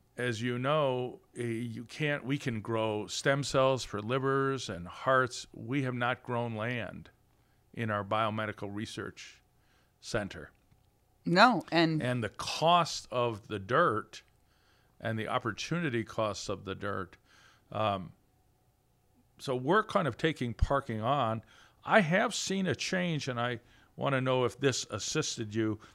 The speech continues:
Speaker 1: is we're seeing fewer kids with driver's licenses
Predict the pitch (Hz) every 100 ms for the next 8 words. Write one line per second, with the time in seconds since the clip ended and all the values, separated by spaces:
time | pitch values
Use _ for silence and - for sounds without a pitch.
0 | _ 120 123 117 - - - _ _ 139
1 | 202 214 - - 143 135 127 123 - _
2 | _ _ - - - - - - 131 147
3 | 160 - 139 131 131 139 - 107 98 95
4 | - - - - 90 80 92 95 90 -
5 | -